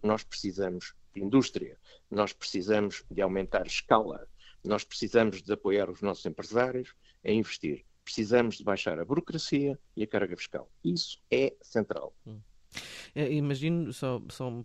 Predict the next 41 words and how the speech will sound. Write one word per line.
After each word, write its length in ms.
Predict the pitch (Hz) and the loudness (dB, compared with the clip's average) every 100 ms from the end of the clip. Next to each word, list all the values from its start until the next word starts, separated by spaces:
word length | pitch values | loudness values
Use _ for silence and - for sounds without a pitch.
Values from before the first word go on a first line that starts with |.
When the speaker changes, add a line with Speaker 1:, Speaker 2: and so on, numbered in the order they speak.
| - | -10
Speaker 2:
imagino 440 | 110 113 123 135 143 | -8 -4 -4 -2 -4
que 220 | - 131 | -4 -4
o 80 | 123 | -4
Partido 320 | 139 143 127 | -6 -8 -8
Socialista 380 | - 135 139 151 | -4 -4 -4 -4
o 20 | |
tenha 240 | 147 143 | -2 -4
desiludido 560 | 139 135 135 123 135 135 | -4 -4 -4 -4 -4 -2
nesse, 680 | 139 135 - 135 127 113 - _ - | -4 -4 -6 -2 -2 -4 -8 _ -12
nesse 600 | 120 113 - 123 123 113 | -10 -10 -8 -4 -4 -6
desígnio. 520 | 127 131 120 120 107 - - - | -8 -6 -4 -4 -6 -8 -18 -4
Deixe-me 280 | 175 180 202 | -2 -2 -2
só 140 | - | 2
Speaker 1:
É, 40 | 202 | 2
não, 400 | - 131 127 120 - | 4 4 4 4 -4
sabe 340 | - - 117 | -2 2 2
que 100 | - | 4
eu 20 | |
já 140 | 110 107 | 4 2
estou, 360 | - 101 95 - - - - | 2 0 0 -8 -20 -20 -20
sabe 240 | - - 90 | -8 -6 -2
que 60 | 98 | 0
eu 40 | |
já 160 | 90 95 | 0 -2
tenho 240 | - 87 | -2 -2
uma 100 | 85 | -2
idade 280 | 85 82 85 | -4 -4 -8
que 80 | - | -8
já 120 | 92 | -6
nada 260 | 87 85 90 | -4 -4 -6
me 100 | 85 | -6
desilude. 280 | 76 - 147 | -8 -6 -2
Speaker 2:
Já 120 | 170 | 0
não 180 | 170 170 | 0 0
sei, 360 | - - 170 | -2 -2 0
nem 180 | 151 170 | 2 0
se 80 | 165 | 0
Speaker 1:
Sou 100 | 175 | 0
Speaker 2:
surpreende, 560 | 160 165 156 147 139 135 | 0 4 4 4 0 0
não 80 | 135 | 0
é? 160 | 156 | -2